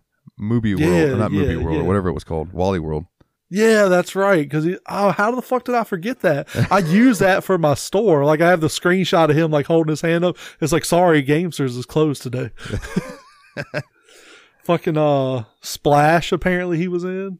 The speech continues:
Speaker 2: That's a pretty good movie, too. Uh, he's got a bunch of 'em here. Blues Brothers, Brewster's Millions. I fucking love Brewster's Millions. Hey, somebody, Nate, Jeff, Adam, whoever, next week, ask us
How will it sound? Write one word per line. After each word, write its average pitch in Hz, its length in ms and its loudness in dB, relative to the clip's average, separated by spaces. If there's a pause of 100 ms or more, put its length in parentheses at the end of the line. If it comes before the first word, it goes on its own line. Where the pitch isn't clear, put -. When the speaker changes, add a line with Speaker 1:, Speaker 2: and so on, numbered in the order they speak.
(120)
Speaker 2:
That's 156 240 0
a 120 100 -2 (220)
pretty 135 240 -4
good 120 220 -6
movie, 117 260 -8
too. 120 260 -8 (280)
Uh, 135 440 -2
he's 120 160 -8
got 185 160 -2
a 147 40 -2
bunch 139 280 -4
of 131 120 0
'em 127 40 -6
here. 131 120 -2
Blues 139 440 0
Brothers, 151 840 -2 (120)
Brewster's 156 480 2
Millions. 151 500 2
I 135 100 -6
fucking 135 440 -6
love 120 340 -6
Brewster's 120 440 -10
Millions. 123 440 -10 (300)
Hey, 170 320 2 (380)
somebody, 165 680 4 (260)
Nate, 135 400 0
Jeff, 147 440 -2 (120)
Adam, 151 440 -2
whoever, 160 480 0 (100)
next 147 320 0
week, 233 280 -2 (420)
ask 170 280 0
us 208 200 2